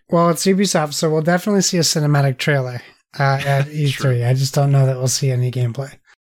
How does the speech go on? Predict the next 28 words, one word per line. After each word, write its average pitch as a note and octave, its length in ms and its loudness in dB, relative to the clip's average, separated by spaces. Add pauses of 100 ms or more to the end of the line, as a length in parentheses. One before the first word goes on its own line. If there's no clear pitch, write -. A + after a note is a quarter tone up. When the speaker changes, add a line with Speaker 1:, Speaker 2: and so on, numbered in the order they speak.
(340)
Speaker 2:
Yeah, F#2+ 300 -6 (180)
yeah, C3 300 -4
that's C3+ 120 -12
true. F#2+ 220 -14 (100)
That's G#2 160 -20
true. - 200 -20 (440)
Speaker 1:
Well, A3 300 4
Speaker 2:
So. A2 140 -12 (400)
Speaker 1:
if - 120 -18
they're F#3 100 0
saying G#3 240 2
twenty F#3 240 2
twenty-one, D#3 680 0 (160)
we D3+ 160 2
can, E3 320 -2
we're D#3+ 120 0
gonna E3 200 0
have D3 200 0
to D3 100 -2
see. C#3 280 -2 (240)
Okay, F#3 320 0 (540)
so F3+ 300 0
we'll F3+ 360 2
see F#3 760 -2 (400)
some D#3 560 -2 (160)
pre-alpha F#3 560 0
gameplay F3 520 0
and, D#3 560 -2